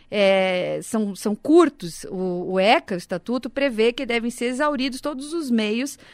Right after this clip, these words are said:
pra que as crianças e os jovens permaneçam com as suas famílias de origem. Todos os meios, que são as famílias naturais. Então, muitas famílias, elas são observadas por um certo período pra ver se vão ter condições,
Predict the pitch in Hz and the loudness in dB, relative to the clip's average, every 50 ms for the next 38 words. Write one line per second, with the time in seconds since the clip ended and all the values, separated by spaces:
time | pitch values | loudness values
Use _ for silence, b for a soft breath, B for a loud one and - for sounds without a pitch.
0 | B B B 269 269 247 294 302 - - 277 262 254 277 262 - 277 240 214 240 | B B B -2 -2 0 0 -2 -2 -2 0 0 0 0 -2 -4 -6 -6 -4 -4
1 | 226 220 202 220 233 226 262 240 - 269 262 247 240 233 220 208 233 254 269 - | -4 -2 0 0 0 -2 -4 -6 -4 -4 -2 -2 -2 -2 -2 0 0 0 -2 -2
2 | - 269 269 - - 262 - 294 277 254 254 240 247 269 226 226 302 320 302 302 | -4 -6 -6 -6 -6 -6 -4 -2 -2 -2 0 0 -2 -2 -2 -4 -4 -2 0 0
3 | 339 311 247 202 165 - b b b b b b - 269 320 285 320 302 262 262 | 0 0 -2 -4 -6 -10 b b b b b b 6 6 6 6 2 0 -2 0
4 | 226 214 202 180 170 156 151 180 - - - - - - - - - - - - | 0 2 2 2 2 0 -2 -4 -10 -16 -20 -20 -20 -20 -20 -20 -20 -20 -20 -20
5 | - - - 196 - 208 196 190 - 240 214 208 214 214 226 208 220 233 240 - | -20 -12 -10 -6 0 2 2 2 2 0 -2 -2 -2 -2 -2 -2 -2 -4 -4 -4
6 | 277 285 269 202 180 175 - - - B B B B B B B B B - 269 | 0 2 4 4 4 2 -4 -10 -18 B B B B B B B B B 4 6
7 | 294 277 285 370 440 453 440 - - 330 262 240 233 240 262 320 359 339 277 233 | 6 8 6 4 4 2 0 0 0 0 2 2 2 0 2 2 2 2 2 2
8 | 220 202 220 220 240 233 - 269 269 247 - - 339 349 349 262 277 277 285 311 | 2 0 -2 -2 -2 -2 -2 -2 -2 -4 -4 -4 -4 -4 -2 0 2 2 4 2
9 | 320 277 262 - - 233 226 240 233 - 262 247 247 247 - _ 214 226 254 277 | 2 0 -4 -6 -4 -4 -4 -4 -2 -2 -2 -2 -4 -4 -8 _ -8 -2 0 0
10 | 277 294 277 - - 392 392 320 349 349 - 339 359 339 339 - 359 - - 349 | 0 0 -2 -6 -6 -6 -6 -6 -6 -6 -6 -4 -4 -4 -4 -6 -6 -6 -4 -4
11 | 339 311 - - - 269 247 269 311 427 - | -4 -4 -6 -2 0 2 2 2 0 -2 -6